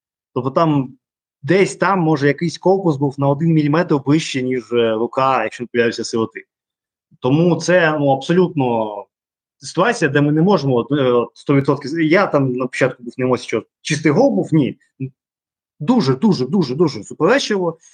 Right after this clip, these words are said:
І чесно, от, ну, я не можу сказати, чи був там офсайд, чи ні.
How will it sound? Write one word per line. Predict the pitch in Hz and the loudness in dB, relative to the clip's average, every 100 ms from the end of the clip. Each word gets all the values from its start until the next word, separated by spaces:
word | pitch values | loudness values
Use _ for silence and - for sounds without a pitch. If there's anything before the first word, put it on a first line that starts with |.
| _ | _
І | - | -6
чесно, | 139 208 208 156 | -2 -2 0 0
от, | 135 135 _ _ _ | -2 -2 _ _ _
ну, | 139 | -2
я | 156 226 | 2 2
не | 170 | 4
можу | 170 139 | 2 0
сказати, | 123 139 180 165 | -2 0 0 0
чи | - | -4
був | - 147 | -6 -6
там | 127 | -6
офсайд, | 120 - 127 123 | -8 -2 -2 -2
чи | - | -10
ні. | 101 | -18